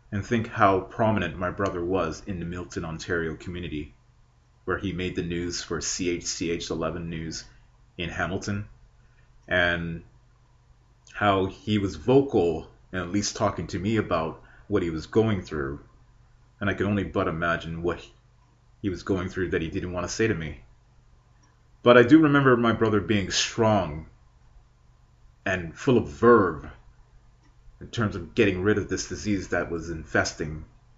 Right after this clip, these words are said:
his brain. With that being said, it's such a horrible disease as I've done my own research on it,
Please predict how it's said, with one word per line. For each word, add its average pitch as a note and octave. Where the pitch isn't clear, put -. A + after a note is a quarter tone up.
his E2
brain. F#2+
With A2
that B2
being A2+
said, F#2+
it's G#2
such -
a A#2+
horrible A#2
disease F#2
as E2+
I've E2
done F#2
my F2
own F2+
research D#2+
on D2+
it, C#2